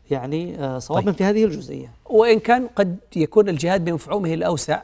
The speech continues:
Speaker 2: وهو ما يتعلق بالمال، وربما يكون
Speaker 1: لا، هذا واجب، يعني هذا
Speaker 2: هذا
Speaker 1: لا
Speaker 2: واجب
Speaker 1: خلاف
Speaker 2: عليه.
Speaker 1: حوله.
Speaker 2: طيب.
Speaker 1: ال-، المال أو الإنسان الذي لديه قدرات وإمكانات عسكرية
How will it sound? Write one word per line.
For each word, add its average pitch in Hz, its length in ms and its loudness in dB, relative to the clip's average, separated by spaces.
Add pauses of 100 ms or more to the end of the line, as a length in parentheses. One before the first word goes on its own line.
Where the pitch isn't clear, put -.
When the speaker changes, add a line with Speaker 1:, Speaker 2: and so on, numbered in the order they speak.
(120)
Speaker 2:
وهو 165 320 -2
ما 165 120 -4
يتعلق 151 380 -2
بالمال، 143 480 2 (180)
وربما 208 380 -2
يكون 233 240 -4
Speaker 1:
لا، 165 180 2
هذا 190 80 2
واجب، 156 420 2
يعني 135 200 -6
هذا 160 160 2
Speaker 2:
هذا 190 100 4
Speaker 1:
لا 165 40 4
Speaker 2:
واجب 143 140 4
Speaker 1:
خلاف 151 80 -2
Speaker 2:
عليه. 151 140 -2
Speaker 1:
حوله. 131 200 -4 (220)
Speaker 2:
طيب. 151 140 0
Speaker 1:
ال-، 160 40 -4
المال 170 480 2
أو 151 180 2
الإنسان 165 300 -2
الذي 160 220 0
لديه 160 300 0
قدرات 151 500 0
وإمكانات 190 400 -6
عسكرية 196 420 -6